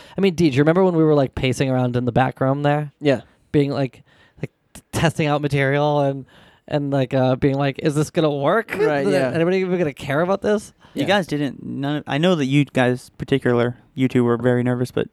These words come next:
Speaker 3: didn't look nervous at all.
Speaker 1: Well, 'cause when we record the episode, you know, we're a hundred episodes in by then when we did the live one, but we, when we record them, we, we don't hear people laugh. We don't see people liking it. Uh, we don't know if people listen all the way to, to the end or if they find us,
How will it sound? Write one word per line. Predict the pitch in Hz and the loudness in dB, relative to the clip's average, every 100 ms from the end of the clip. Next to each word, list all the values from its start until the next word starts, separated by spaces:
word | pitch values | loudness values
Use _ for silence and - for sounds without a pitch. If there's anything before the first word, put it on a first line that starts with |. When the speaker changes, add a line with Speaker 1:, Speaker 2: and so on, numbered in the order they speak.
| 147 | -6
Speaker 3:
didn't | 139 131 | -4 -2
look | 127 | -4
nervous | - 123 - | -6 -8 -8
at | - | -6
all. | - - - - - - | -8 -12 -20 -20 -20 2
Speaker 1:
Well, | 190 | 2
'cause | 185 208 | 4 0
when | 185 196 190 185 | 2 0 0 0
we | 208 | -4
record | 247 - 180 | -2 -2 0
the | 143 | 2
episode, | 190 - 131 | 0 0 -2
you | 143 | 0
know, | 147 | 2
we're | 139 | 2
a | |
hundred | 143 175 156 | 2 2 2
episodes | 147 131 120 | 0 -2 -2
in | 151 208 | -2 -2
by | 131 | -2
then | 123 123 127 131 _ _ - | -2 -4 -6 -10 _ _ -6
when | 143 | -4
we | |
did | 135 131 | -2 -2
the | 127 | 0
live | 147 190 | 0 2
one, | 127 127 131 - | 0 -2 -4 -2
but | 139 - | -2 0
we, | 151 151 143 135 - _ _ | 0 2 2 -2 -8 _ _
when | - 170 | -2 0
we | 190 | 0
record | 170 214 240 | 0 0 2
them, | 151 | 2
we, | 156 160 | 2 0
we | 131 170 | -2 0
don't | 233 - - | 0 -2 -12
hear | - 165 170 | -2 2 2
people | 151 147 131 120 | 0 -2 0 2
laugh. | 120 131 - - - | 0 -4 -8 -16 -8
We | - 151 | -2 2
don't | 160 151 - | 2 -2 -10
see | - 160 156 147 | -8 -4 -2 -2
people | 151 135 139 131 127 | -2 -2 0 2 2
liking | 123 127 - 123 | 2 0 -2 -8
it. | 123 123 - _ _ _ _ - | -8 -10 -12 _ _ _ _ -2
Uh, | 135 127 - | 0 2 2
we | 170 | 0
don't | 185 | 2
know | 190 | 0
if | 185 | 0
people | 202 190 | -4 -2
listen | 185 180 185 | 0 0 -2
all | 156 165 | 0 2
the | |
way | 175 | 2
to, | - 165 | 2 -2
to | - - 156 | -2 -2 0
the | 147 | 2
end | 165 196 156 | 2 2 2
or | 135 | 2
if | |
they | - 131 | 2 0
find | 143 147 | 2 0
us, | 139 | -2